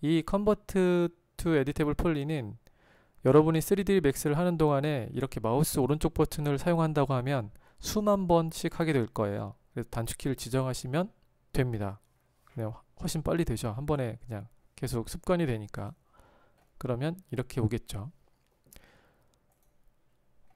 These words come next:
그래파이트 모델링 툴은 여러분이 선택하고 있는 서브 오브젝트 레벨, 뭐 버텍스, 이 물체를 구성하고 있는 점, 그리고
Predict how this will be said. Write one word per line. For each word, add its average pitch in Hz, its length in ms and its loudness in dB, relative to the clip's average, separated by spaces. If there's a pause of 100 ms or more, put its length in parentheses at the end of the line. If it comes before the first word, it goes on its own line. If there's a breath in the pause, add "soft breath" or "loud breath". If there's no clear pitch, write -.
(840)
그래파이트 160 520 4
모델링 143 440 2
툴은 151 500 0 (380 soft breath)
여러분이 151 320 6
선택하고 165 640 2
있는 151 160 0
서브 190 260 2
오브젝트 165 360 -2
레벨, 113 460 -2 (360)
뭐 110 100 -6
버텍스, 123 640 -2 (440)
이 120 100 -4
물체를 131 480 -2
구성하고 139 560 -2
있는 143 260 -2
점, 117 400 -2 (1500)
그리고 120 480 -2